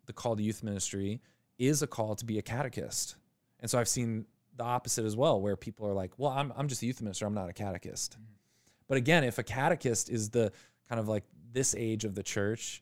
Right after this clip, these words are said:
Speaker 1: um, that version of a prophet, that means that the catechist role, again, it's an ecclesial role. As a catechist, you are echoing all of the deposit of faith to disciples.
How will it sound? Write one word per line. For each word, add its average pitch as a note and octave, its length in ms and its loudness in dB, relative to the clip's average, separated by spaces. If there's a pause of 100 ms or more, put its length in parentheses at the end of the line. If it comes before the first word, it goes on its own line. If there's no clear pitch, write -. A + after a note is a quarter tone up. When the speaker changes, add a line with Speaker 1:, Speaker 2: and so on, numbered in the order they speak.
Speaker 1:
um, G2 440 -4 (200)
that A2+ 220 0
version G2+ 260 2
of F2+ 80 -2
a F2 60 -8
prophet, A#2+ 480 -2 (300)
that B2+ 140 2
means C3 200 0
that A2+ 100 0
the G#2+ 80 -4
catechist C#3 600 -4
role, G#2+ 240 2
again, G#2 480 0
it's - 160 -6
an A2 80 0
ecclesial A#2+ 680 2
role. G#2+ 360 6 (340)
As A#2+ 180 -2
a A#2+ 40 -2
catechist, C#3 560 -2
you C3 120 0
are B2 200 -2
echoing B2 560 0
all A#2 460 4
of A#2 100 -2
the A#2 80 0
deposit G#2+ 480 0
of A#2+ 80 -2
faith G2+ 420 -2 (600)
to G#2+ 580 0
disciples. B2+ 720 -4